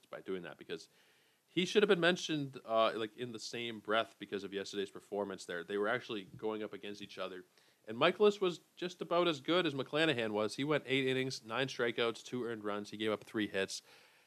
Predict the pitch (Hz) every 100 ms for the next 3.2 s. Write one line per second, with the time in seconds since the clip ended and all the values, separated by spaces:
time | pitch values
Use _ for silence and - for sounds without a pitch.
0 | _ - 160 214 208 196 175 175 - 170
1 | - 156 156 147 127 120 127 123 - 104
2 | 95 90 104 101 90 80 90 110 104 101
3 | 95